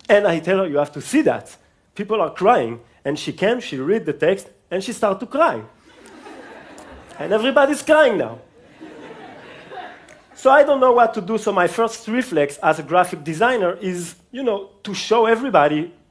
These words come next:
what I just seen, and people start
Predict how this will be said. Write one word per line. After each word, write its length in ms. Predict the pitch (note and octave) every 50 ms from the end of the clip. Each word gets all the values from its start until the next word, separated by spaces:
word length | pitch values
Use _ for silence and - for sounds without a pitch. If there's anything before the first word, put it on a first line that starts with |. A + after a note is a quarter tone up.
| _ _
what 180 | - D#3+ E3+ E3+
I 100 | F3+ F3+
just 480 | F3 F3+ F#3+ F#3+ - - - - - _ _ _ _ - _
seen, 420 | - - - C4+ C#4+ G#3+ A#3 B3+ - - _ _ _ _ _
and 140 | C#3+ C#3 C#3
people 240 | - F3 F3 F3 D#3
start 400 | - - E3+ D#3 D3+ D3+ -